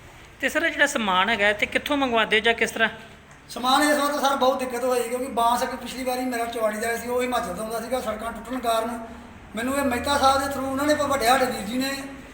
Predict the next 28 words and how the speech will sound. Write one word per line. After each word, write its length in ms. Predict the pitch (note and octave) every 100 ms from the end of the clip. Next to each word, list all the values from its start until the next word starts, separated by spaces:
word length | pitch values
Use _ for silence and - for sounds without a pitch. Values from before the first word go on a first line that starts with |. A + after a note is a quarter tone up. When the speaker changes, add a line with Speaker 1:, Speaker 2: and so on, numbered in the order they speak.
| F3
Speaker 2:
ਬਾਂਸ 260 | A3+ B3
ਸਾਨੂੰ 240 | B3 C4 B3+
ਉਹੀ 220 | A3+ B3+
ਮੰਗਵਾ 320 | C4 B3+ A3+
ਕੇ 120 | A3
ਦਿੰਦੇ 140 | A3 A#3
ਨੇ। 140 | B3+ - - - -
ਤੇ 80 | C#4
ਉਹਨਾਂ 320 | C4+ C4+ D4+
ਨੂੰ 100 | D#4
ਵੀ 80 | C#4+
ਬਹੁਤ 300 | A#3+ C#4+ C4+
ਦਿੱਕਤ 260 | B3+ C4+
ਹੋਈ। 160 | C4+ C#4
ਆ 100 | C4+
ਕੇ 120 | C4+
ਲੁਧਿਆਣੇ 380 | C4+ C#4 B3+ -
ਤੋਂ 100 | B3+
ਪਰਾਂ 220 | B3+ C4+
ਜਾ 120 | B3
ਕੇ 120 | A#3
ਸਾਨੂੰ 240 | A#3+ A#3 G#3+
ਇਹ 40 |
ਸਮਾਨ 240 | A3+ G3+ F3+
ਮਿਲਿਆ 240 | D#3 C3+ - - - - - - - -
ਔਰ 100 | A3+
ਫਿਰ 140 | A#3+
ਉਹਦਾ 300 | B3+ B3+ B3+